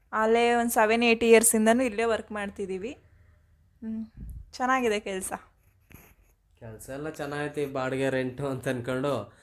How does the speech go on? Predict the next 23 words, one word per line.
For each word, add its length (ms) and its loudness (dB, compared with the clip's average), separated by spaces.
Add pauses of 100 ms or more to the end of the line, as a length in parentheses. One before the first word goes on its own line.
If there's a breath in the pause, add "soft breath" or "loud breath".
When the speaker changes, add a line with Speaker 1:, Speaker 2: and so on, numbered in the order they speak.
(100)
Speaker 1:
ಅದೇ. 260 0
Speaker 2:
ಇಪ್ಪತ್ತೈದು 520 2
ಸಾವಿರ 220 2
ಅಲ್ಲ, 360 2
ಐವತ್ತು 340 0
ಸಾವಿರ 240 -2
ದುಡಿದ್ರೂ 320 -6
ಬೆಂಗಳೂರಲ್ಲಂತೂ 840 -2
ಒಂದ್ 260 -4
ರೂಪಾಯಿ 240 -8
ಉಳ್ಸಕ್ಕಾಗಲ್ಲ. 580 -4
Speaker 1:
ಹೌದು. 540 -14
Speaker 2:
ಅದಂತೂ 340 -2
ಎಲ್ಲರಿಗೂ 400 -2
ಗೊತ್ತು. 380 -8
Speaker 1:
ಹ್ಮ್. 800 -14
Speaker 2:
ಆದ್ರೂ 340 -2
ಹೆಂಗೋ 320 -2
ಹೆಂಗೋ 220 -2
ಹೆಂಗೋ 340 -2
ಇದೀವಿ, 480 -4 (200)
ಹೆಂಗೋ. 260 -4
Speaker 1:
<laughs> 400 -8